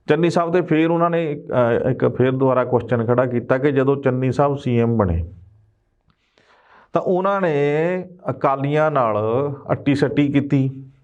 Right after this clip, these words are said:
ਅਕਾਲੀਆਂ ਦੇ ਚਹੇਤਿਆਂ ਨੂੰ, ਡੀ ਜੀ ਪੀ, ਏ ਜੀ ਤੱਕ ਲਗਵਾਇਆ, ਬੇਅਦਬੀ ਮਾਮਲੇ ਦੇ ਵਿੱਚ ਅੱਟੀ ਸੱਟੀ ਕੀਤੀ ਗਈ।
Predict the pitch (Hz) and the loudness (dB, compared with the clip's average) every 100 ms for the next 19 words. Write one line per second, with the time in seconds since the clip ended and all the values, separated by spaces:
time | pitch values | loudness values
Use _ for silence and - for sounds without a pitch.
0 | _ _ _ _ _ _ _ _ _ _ | _ _ _ _ _ _ _ _ _ _
1 | _ _ _ _ - - 139 135 139 139 | _ _ _ _ -20 -4 -2 2 2 2
2 | 147 156 160 160 160 131 131 131 147 143 | 2 2 2 2 2 0 0 0 0 0
3 | 143 147 139 - - - _ _ _ - | 0 -2 -4 -10 -20 -20 _ _ _ -4
4 | 101 120 110 123 123 135 131 - - - | 0 2 2 0 2 2 2 -2 -12 -20
5 | - - 131 123 131 143 139 135 131 127 | -12 -2 0 2 2 0 0 2 2 2
6 | 123 127 123 123 - - _ _ _ _ | 2 2 0 -4 -14 -20 _ _ _ _
7 | _ _ _ _ _ _ - - 104 139 | _ _ _ _ _ _ -20 -4 0 2
8 | 143 147 156 151 147 147 147 147 143 147 | 2 2 2 2 2 2 0 0 0 -2
9 | 147 139 143 143 147 143 143 139 139 131 | 0 0 0 0 -2 -2 0 0 2 0
10 | 131 - | -2 -8